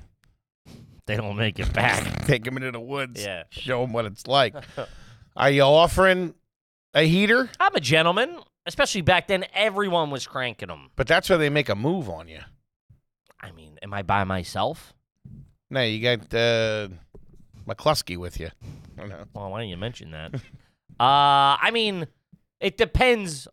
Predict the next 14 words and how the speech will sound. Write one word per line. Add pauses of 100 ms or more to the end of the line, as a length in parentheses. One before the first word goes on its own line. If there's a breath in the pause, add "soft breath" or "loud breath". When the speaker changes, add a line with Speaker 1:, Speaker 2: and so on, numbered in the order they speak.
(140)
Speaker 1:
Are
they
cuffed? (160)
They're
not
cuffed. (960)
Are
they?
Speaker 2:
No. (120)
Speaker 1:
Are
they? (480)
They
got
hands?